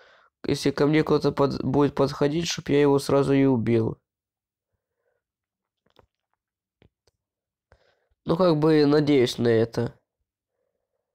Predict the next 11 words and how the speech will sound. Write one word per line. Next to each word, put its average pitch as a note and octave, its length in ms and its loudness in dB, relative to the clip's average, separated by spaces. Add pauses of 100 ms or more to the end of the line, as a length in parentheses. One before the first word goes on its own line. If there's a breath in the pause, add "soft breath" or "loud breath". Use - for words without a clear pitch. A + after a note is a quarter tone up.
(600)
Что D3+ 220 -2
тут D3+ 160 -2
точно D3+ 340 0
будет, C#3+ 240 0
я C#3 100 2
не C#3 100 2
помню. G#3+ 520 0 (680)
А C#3+ 160 2
вот C#3+ 200 2 (140)
Дэрил, C3 380 2
э, C3 240 -2